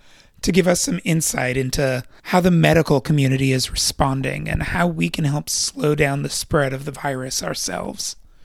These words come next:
Around the middle of the conversation, he mentioned that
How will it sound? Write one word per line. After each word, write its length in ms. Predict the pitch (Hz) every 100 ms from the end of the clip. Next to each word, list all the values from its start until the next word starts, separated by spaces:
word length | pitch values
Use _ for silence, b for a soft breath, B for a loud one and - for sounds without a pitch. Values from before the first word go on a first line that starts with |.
| -
Around 220 | - 208 254
the 80 |
middle 460 | 208 165 165 175 170
of 100 | 151
the 100 | 151
conversation, 760 | 151 143 139 - 135 120 147 127
he 100 | 151
mentioned 460 | 151 165 175 160
that 300 | 135 131 -